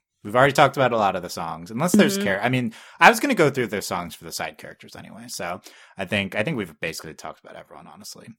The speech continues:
Speaker 1: at this point. But
Speaker 2: Yeah.
Speaker 1: all the songs, April.
Speaker 2: All of
Speaker 1: Um,
Speaker 2: them.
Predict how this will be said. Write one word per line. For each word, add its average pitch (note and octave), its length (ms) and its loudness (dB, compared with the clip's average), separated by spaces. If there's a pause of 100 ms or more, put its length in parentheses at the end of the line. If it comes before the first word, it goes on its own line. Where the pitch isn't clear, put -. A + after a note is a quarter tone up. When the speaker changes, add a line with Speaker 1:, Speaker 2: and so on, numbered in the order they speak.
Speaker 1:
at - 100 -20
this - 140 -16
point. - 320 -20
But E2+ 220 -6 (240)
Speaker 2:
Yeah. D#3 240 2 (560)
Speaker 1:
all D3+ 260 10
the D3 100 0
songs, G2+ 360 0
April. E2+ 480 -8 (320)
Speaker 2:
All A3+ 180 8
of A3+ 160 4
Speaker 1:
Um, F#3 40 -2
Speaker 2:
them. F#3 520 0